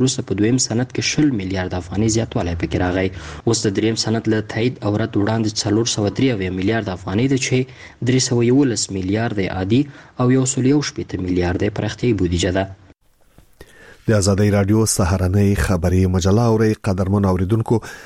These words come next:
Speaker 2: د خپرونې په دوام کې نور راپورونه هم لرو، خو دا شیبه د لویدیځ په مطبوعاتو کې د افغانستان په اړه د خپرو شویو مطالبو مخکتنه واورئ چې نوریاس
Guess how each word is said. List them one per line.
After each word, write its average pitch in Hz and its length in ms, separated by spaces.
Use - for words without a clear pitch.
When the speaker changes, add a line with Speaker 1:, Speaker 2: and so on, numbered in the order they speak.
Speaker 2:
د 127 140
خپرونې 123 540
په 104 140
دوام 107 340
کې 110 100
نور 151 260
راپورونه 110 480
هم 117 180
لرو، 123 220
خو 107 140
دا 104 140
شیبه 107 220
د 98 160
لویدیځ 95 500
په 90 140
مطبوعاتو 110 480
کې 135 100
د 117 120
افغانستان 104 520
په - 140
اړه 104 100
د 95 140
خپرو 92 400
شویو 92 260
مطالبو 85 540
مخکتنه 120 500
واورئ 123 240
چې - 720
نوریاس 101 360